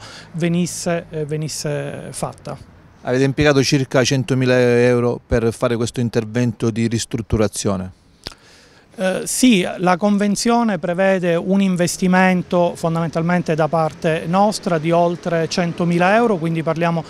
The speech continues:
Speaker 1: di un investimento importante, ma ripeto, ehm, è un investimento, eh, ben, ben fatto, sono soldi ben spesi, perché un'amministrazione dovrebbe sempre mettere al primo posto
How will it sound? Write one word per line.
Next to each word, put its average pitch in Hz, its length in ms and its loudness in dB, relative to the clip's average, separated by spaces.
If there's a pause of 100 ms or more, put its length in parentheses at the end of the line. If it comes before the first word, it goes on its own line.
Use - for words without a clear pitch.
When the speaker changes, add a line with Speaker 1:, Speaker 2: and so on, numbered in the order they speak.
(240)
Speaker 1:
di 175 120 2
un 202 80 4
investimento 180 920 0 (300)
importante, 185 880 0
ma 170 160 -6
ripeto, 175 600 -2 (400)
ehm, 156 420 -8
è - 80 -10
un 185 120 0
investimento, 190 1400 -2
eh, 156 60 -4
ben, 170 580 -2
ben 165 220 -4
fatto, 180 560 -4
sono 165 240 -4
soldi 165 400 0
ben 165 220 -2
spesi, 170 600 -2 (320)
perché 165 480 0
un'amministrazione 170 920 0
dovrebbe 156 680 0
sempre 170 380 -2
mettere 165 400 -2
al 151 80 -4
primo 170 280 0
posto 160 440 0